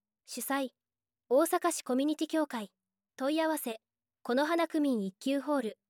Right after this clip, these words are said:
電話六四六三の一一ゼロゼロ、ファックス六四六三の一一ゼロ三。この花区歴史研究会。大阪の交通の歴史とこれから。日時、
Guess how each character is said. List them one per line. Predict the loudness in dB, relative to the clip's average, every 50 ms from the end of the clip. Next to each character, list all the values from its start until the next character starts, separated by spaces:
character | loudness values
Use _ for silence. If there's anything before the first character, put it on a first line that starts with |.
| _ _ _ _ _ _ 2
電 | 2 2 4 2
話 | 2 2
六 | 2 2 2 2
四 | 2 2 2 2
六 | 0 0 -2 -4
三 | -4 -4 -2 0 0 0
の | 0 -2
一 | -2 -4 -4 -4 -4
一 | -4 -6 -8 -6
ゼ | -4 -2 -2
ロ | 0 0
ゼ | -2 -2
ロ、 | -4 -4 -8 _ _ _ _
フ | -2
ァ | -2
ッ | -2
ク | -4 -6
ス | -6 -4 -2
六 | -2 -2 0 0 2
四 | 2 2 2 2
六 | 0 -2 -2 -4
三 | -4 -2 -2 0 0
の | 0 0 -2
一 | -2 -2 -4 -4 -4
一 | -4 -6 -6 -4
ゼ | -2 -2
ロ | -2 -4
三。 | -6 -8 -8 -10 -10 -12 _ _ _ _ _ _ _ _ -8
こ | -4 -2
の | 0 0
花 | 0 0 0 0 0
区 | 0 0 0
歴 | 0 -2 -4 -6
史 | -8 -4
研 | -2 -2 -2 0
究 | 0 0 -2 -2
会。 | -2 -4 -8 -10 -10 _ _ _ _ _ _ _ _ _ _ _ _ _ _ 2
大 | 2 4
阪 | 4 2 0 0 2 2
の | 0 0 0 2
交 | 2 0 2
通 | 0 0 0 0
の | 0 2
歴 | 0 0 0 -2 -6
史 | -6 -6
と | -8 -8
こ | -6 -6 -6
れ | -6 -6
か | -6 -8
ら。 | -10 -10 -12 _ _ _ _ _ _ _ _ _ _ _
日 | -4 -4 -4 -2 -4 -4
時、 | -4 -6 -8